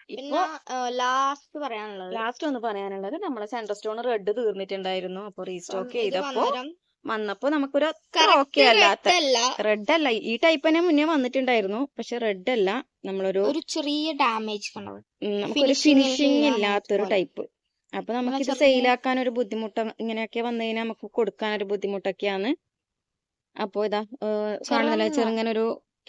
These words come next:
Speaker 2: ഏ, ഒരു കളറൊന്നും അങ്ങനെ ഫെയ്ഡ് ആയ പോലെ. ആ, അപ്പൊ ഇത് നമ്മള്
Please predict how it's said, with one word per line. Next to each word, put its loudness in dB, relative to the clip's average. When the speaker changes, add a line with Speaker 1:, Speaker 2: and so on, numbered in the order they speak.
Speaker 2:
ഏ, 0
ഒരു -4
കളറൊന്നും 2
അങ്ങനെ 4
ഫെയ്ഡ് 2
ആയ 2
പോലെ. -2
ആ, -6
അപ്പൊ -2
ഇത് 2
നമ്മള് -2